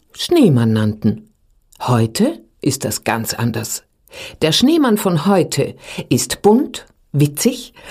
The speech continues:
und steht nicht faul in der Gegend herum. Er wartet nicht, bis er schmilzt oder ihm ein frecher Hase seine Karottennase stiebitzt.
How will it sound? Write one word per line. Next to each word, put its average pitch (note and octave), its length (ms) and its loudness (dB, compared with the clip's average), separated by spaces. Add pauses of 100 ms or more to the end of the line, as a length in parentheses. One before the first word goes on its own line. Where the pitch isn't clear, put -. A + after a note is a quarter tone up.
(200)
und F#3+ 160 2
steht G#3 320 2
nicht - 260 0
faul F#2+ 380 0
in E2 100 -2
der B2+ 80 0
Gegend B2+ 400 2
herum. A#2+ 380 -2 (640)
Er C#4+ 200 4
wartet D3+ 380 2
nicht, A3 340 4
bis B2+ 160 0
er A2+ 80 0
schmilzt C3+ 680 2 (300)
oder C#3 220 4
ihm B2+ 240 4
ein G#2+ 260 2
frecher B2+ 500 -6
Hase C#3+ 360 -2
seine - 260 -6
Karottennase G#2 840 -4
stiebitzt. - 640 -8